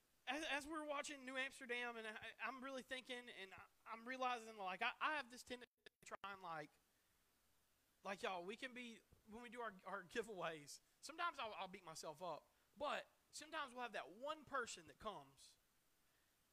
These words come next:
and while everybody else is like, "Oh, he-, he-, here was this big number that we, we were able to reach,"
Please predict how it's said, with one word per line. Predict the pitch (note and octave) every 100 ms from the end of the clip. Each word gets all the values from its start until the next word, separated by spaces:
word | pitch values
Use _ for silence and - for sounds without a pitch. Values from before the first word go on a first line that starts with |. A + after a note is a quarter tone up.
| -
and | F#3+ A#3
while | A#3+ A#3
everybody | B3+ C#4+ C#4+ C4+
else | C4+ C4
is | A3+
like, | A3 B3+
"Oh, | D4 G#3+ - -
he-, | A3+
he-, | - A#3+ G#3
here | C4+
was | C4
this | A3 G#3
big | F#3 C#4+
number | B3+ A3 G3+
that | G3 F3+
we, | G3 E3
we | E3+
were | G3 F3
able | G3 G3
to | F3+
reach," | A3+ D4+ - -